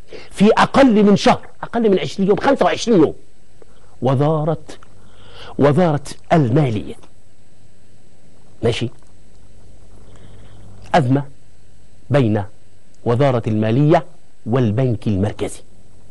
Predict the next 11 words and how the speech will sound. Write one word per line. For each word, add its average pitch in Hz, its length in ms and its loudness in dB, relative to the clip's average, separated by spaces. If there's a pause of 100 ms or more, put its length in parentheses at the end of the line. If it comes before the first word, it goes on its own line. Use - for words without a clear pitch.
(340)
شوف، 131 160 0
أنا 127 100 4
عمال 131 160 4
أتكلم 120 280 2
عن 107 60 0
المال-، 113 260 2
المالية، 101 640 4
المالية، 143 440 6 (220)
وجبت 160 260 2
البنك 147 260 2
المركزي، 104 260 -2